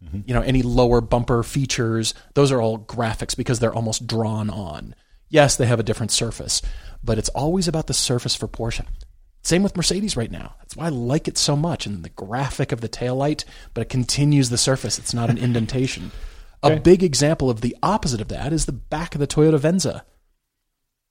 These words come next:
Speaker 2: That's
Speaker 1: Hmm.
Speaker 2: lots of surface, but lots of line.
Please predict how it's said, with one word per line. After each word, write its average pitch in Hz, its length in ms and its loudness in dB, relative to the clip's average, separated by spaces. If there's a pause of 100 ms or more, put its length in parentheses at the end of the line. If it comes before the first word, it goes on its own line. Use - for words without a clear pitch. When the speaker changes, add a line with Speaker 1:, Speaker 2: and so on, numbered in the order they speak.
(220)
Speaker 2:
That's 160 220 2
Speaker 1:
Hmm. 113 80 0 (1080)
Speaker 2:
lots 147 380 -2
of 143 80 2
surface, 156 340 4
but - 160 -6
lots 127 340 2
of 120 100 0
line. 147 600 2